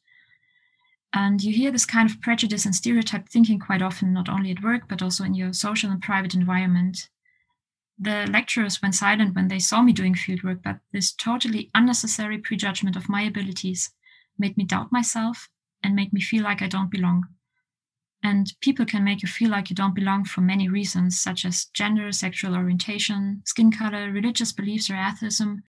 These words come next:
maybe some physiological, also mental reasons. And you don't want to stay where you feel that way.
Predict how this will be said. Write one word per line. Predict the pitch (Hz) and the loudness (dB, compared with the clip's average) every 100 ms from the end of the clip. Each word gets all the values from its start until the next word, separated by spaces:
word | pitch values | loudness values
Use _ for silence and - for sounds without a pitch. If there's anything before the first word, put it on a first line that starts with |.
| - | 0
maybe | 220 226 | 4 4
some | 226 220 214 | 4 2 2
physiological, | 233 208 202 208 196 185 | -2 -2 -4 -4 -4 -2
also | 180 180 | -2 0
mental | 185 180 190 | 0 0 -2
reasons. | 185 196 190 180 185 - - _ | -4 -2 -2 -2 -2 -6 -14 _
And | 196 185 185 180 - | -4 -2 -2 -4 -8
you | 185 | -8
don't | 202 226 233 | -2 -2 0
want | 190 185 | -4 -4
to | |
stay | - 190 196 190 | -6 -4 -6 -6
where | 190 | -6
you | 185 | -6
feel | 180 196 190 | -6 -8 -6
that | 185 - | -6 -6
way. | 185 190 | -8 -8